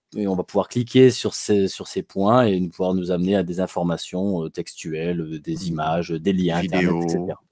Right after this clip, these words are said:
Speaker 2: Ouais.
Speaker 1: Voilà, des vidéos, et cetera. Donc, ThingLink est assez connu, en tout cas, dans le monde de l'éducation. Ils ont fait une nouveauté, euh, je sais pas de quand elle date, mais, euh, en tout cas, je m'en suis aperçu très récemment,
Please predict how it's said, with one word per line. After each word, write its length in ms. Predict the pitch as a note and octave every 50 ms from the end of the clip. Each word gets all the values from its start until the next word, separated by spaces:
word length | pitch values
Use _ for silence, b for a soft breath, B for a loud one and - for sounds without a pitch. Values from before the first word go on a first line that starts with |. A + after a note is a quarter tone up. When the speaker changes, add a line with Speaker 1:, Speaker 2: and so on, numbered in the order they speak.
| _ _ -
Speaker 2:
Ouais. 120 | C3 F#3 B3 D4
Speaker 1:
Voilà, 200 | D4+ D#4+ D4+ C4
des 180 | G3 D#3 - -
vidéos, 220 | G2+ G2+ G2+ G#2+
et 40 | A2
cetera. 300 | - - - D#2 - - _ B B B B B B B B B B B B B B B -
Donc, 160 | A#2 B2 A#2+
ThingLink 400 | - C#3+ D3 D3+ F3 F#3+ E3 -
est 40 | B2+
assez 220 | A#2 A2+ - D3+
connu, 220 | - C3+ B2+ C3+ C#3
en 60 | C3
tout 100 | A2 A2
cas, 120 | - C3
dans 80 | A#2+ A2+
le 40 | A2
monde 200 | G#2+ A2 A2+ G#2
de 40 | G2+
l'éducation. 540 | G2+ F#2+ - A2+ A2+ - - E3 F3 F#3 F3+
Ils 240 | E3 C3+ A#2+ B2
ont 400 | C#3+ D3+ D3+ D3+ D3 D3 C#3+ C#3+
fait 200 | C3+ - - D#3+
une 220 | D#3+ D#3 D3+ D3 D3+
nouveauté, 640 | D3+ D3 C#3 D3 D3 - - D#3+ E3 E3 D#3+ E3 E3
euh, 120 | D#3 C#3+
je 100 | B2 A#2+
sais 140 | A#2+ - -
pas 160 | B2 - C#3+
de 80 | C#3 C#3
quand 120 | C3+ C#3+
elle 100 | C3 B2+
date, 240 | B2 D3 F#3+ G#3 -
mais, 200 | D3 B2+ A#2+ A#2
euh, 160 | A#2 A2+ A2
en 600 | G#2+ G#2 G#2 G#2 G#2+ G#2+ G#2+ G#2+ G#2 G2+ G2+ G#2 G2+
tout 80 | - A2
cas, 140 | - C3 B2
je 100 | G#2+ G#2+
m'en 140 | G#2+ G#2+
suis 120 | G2+ - A2+
aperçu 300 | G2+ - G#2+ - - -
très 160 | - - B2+
récemment, 540 | B2+ B2+ A#2+ - A2 G2+ G#2 - C#3 D#3